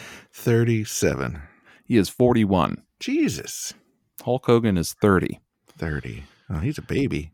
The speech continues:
Speaker 2: This is a very clear edit here. Uh, they overdub in Real American. Real American hasn't been written yet.
Speaker 1: <laughs>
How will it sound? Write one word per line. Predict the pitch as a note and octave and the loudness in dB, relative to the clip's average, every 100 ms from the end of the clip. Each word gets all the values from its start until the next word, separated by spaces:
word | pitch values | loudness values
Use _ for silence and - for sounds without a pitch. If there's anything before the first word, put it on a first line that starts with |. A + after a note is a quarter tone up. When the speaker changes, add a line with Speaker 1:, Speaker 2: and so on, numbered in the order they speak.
| _ | _
Speaker 2:
This | A2+ A#2 C#3+ C3+ - | -2 4 4 4 0
is | - G#2+ G2 | 2 2 4
a | F#2 | 2
very | F#2+ A#2+ A2+ G2 | 6 6 6 2
clear | - G2+ F2 - | 2 2 2 0
edit | D#2+ D2+ - | 0 -2 -4
here. | E2+ D2+ C#2 - _ - | -2 0 -2 -6 _ -2
Uh, | F2 D#2+ D2+ D2+ | 0 2 0 -2
they | F#2+ F#2 F2+ | -2 0 2
overdub | A#2+ A#2 G#2+ F2 G2 F#2+ E2+ | 2 4 2 4 6 6 4
in | G2 F#2 F#2 E2 - | 2 4 2 0 0
Real | G2+ G2+ F#2 | 4 6 6
American. | E2 E2 E2 E2+ C#2 C2+ - _ _ _ _ _ _ _ _ _ - _ - | 4 4 4 2 -4 -8 -14 _ _ _ _ _ _ _ _ _ -20 _ -4
Real | A2 A2+ | 2 4
American | F#2+ F#2+ F#2+ F2 | 6 4 2 2
hasn't | F2+ E2+ D#2 | 2 2 0
been | C#2+ | 0
written | D2 D2+ D#2+ | 0 0 -2
yet. | C#2+ A1+ - _ - - | -4 -6 -8 _ -20 -8
Speaker 1:
<laughs> | A2+ - - - | -8 -6 -10 -6